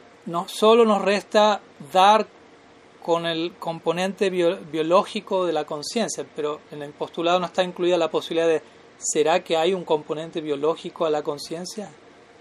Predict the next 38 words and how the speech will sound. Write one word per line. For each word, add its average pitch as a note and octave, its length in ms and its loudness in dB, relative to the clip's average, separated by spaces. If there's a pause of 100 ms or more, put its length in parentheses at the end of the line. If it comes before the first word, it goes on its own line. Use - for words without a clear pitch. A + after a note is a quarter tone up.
¿no? - 120 -16 (400)
O - 40 -20
sea, D#3+ 140 -2
primero E3 320 2
que E3 80 -4
nada F3+ 220 4
debo F3 280 2
corroborar D#3 520 2
eso, G#3+ 260 2
¿no? C3 120 -18 (120)
Porque D3 340 -12 (800)
eso F3+ 160 0
es F#3 60 2
lo F3+ 60 0
interesante F3 540 2
hoy E3+ 120 4
en E3+ 80 -2
día F#3+ 180 6
también, F3+ 380 2
cómo D#3+ 200 0
se - 120 -8
está D#3 360 2 (220)
ampliando D#3 480 -2
el, C#3 220 -2
el, D#3+ 160 -6
el, D3+ 160 -6 (140)
el C#3+ 80 -10
movimiento D3 520 -6
científico. D#3 560 -4
En C#3+ 80 -6
su D#3+ 140 -12
momento D#3+ 360 -6
la, C#3+ 220 0 (1500)
la, E3+ 180 -2
la, E3 180 2
la E3 160 2
idea E3+ 220 4
era, E3 280 2